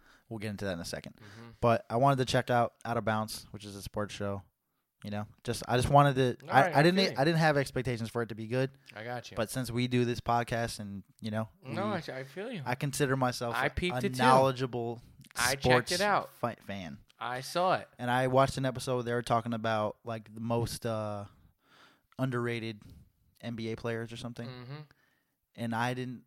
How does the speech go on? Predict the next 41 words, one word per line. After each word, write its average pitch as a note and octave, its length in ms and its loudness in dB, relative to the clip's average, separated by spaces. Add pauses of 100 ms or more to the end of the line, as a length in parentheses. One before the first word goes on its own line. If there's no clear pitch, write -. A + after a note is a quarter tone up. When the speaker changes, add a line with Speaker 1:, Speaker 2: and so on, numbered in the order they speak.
Speaker 1:
find A2+ 560 -8 (500)
one B2 280 -2
insightful A#2+ 640 -4
sentence G#2+ 600 -6 (240)
in A2+ 140 -10
thirty A#2 340 0
minutes G#2 420 -8 (200)
of G#2 140 -2
video. F#2 400 -4 (480)
Speaker 2:
I B2+ 140 -8
Speaker 1:
And B2+ 80 0
I C3+ 120 8
Speaker 2:
watched D#3 60 8
Speaker 1:
was D3 120 4
Speaker 2:
it. C#3 40 0
Speaker 1:
just B2+ 260 0
Speaker 2:
I, - 20 -6
it's D3+ 200 -4
embarrassing. E3+ 640 -2 (380)
Speaker 1:
You C3 80 -4
know E3+ 100 6
the F3+ 120 6
emoji C3+ 420 4
with B2 140 -2
the G#2 100 -4
hand A#2+ 260 0
over B2 200 2
my B2+ 120 0
face? C#3 340 -6
Speaker 2:
Mm-hmm. A2+ 440 -16
Speaker 1:
That B2 160 4
was B2 120 2
me A2+ 160 -4
for G2+ 120 -12
thirty G2 240 -4
minutes. F2+ 380 -14 (640)
I B2 100 -2
was B2+ 140 -2
like, A#2 180 -4
"Mia C3 180 -2
Khalifa, C#3+ 480 -2